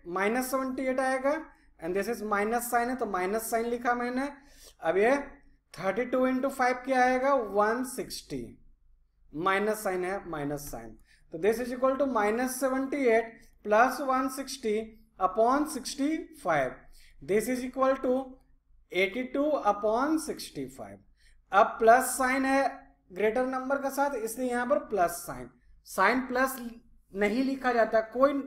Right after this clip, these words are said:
साइन ना हो तो इसका मतलब ही होता है कि ये प्लस साइन है यहाँ पे। ठीक है,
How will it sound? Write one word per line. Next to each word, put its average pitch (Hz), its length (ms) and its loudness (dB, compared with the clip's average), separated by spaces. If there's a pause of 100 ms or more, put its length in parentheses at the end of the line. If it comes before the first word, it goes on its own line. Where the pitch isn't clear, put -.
साइन 254 340 2
ना 262 140 2
हो 262 180 4 (340)
तो 214 60 0
इसका 247 260 -2
मतलब 233 440 0
ही 269 60 -2
होता 254 320 0
है 247 80 0
कि 247 160 -8
ये 240 60 2 (100)
प्लस 208 240 0 (120)
साइन 233 240 0
है 147 260 -4
यहाँ 127 240 -8 (100)
पे। 120 80 -8 (760)
ठीक 190 200 -2
है, 262 120 6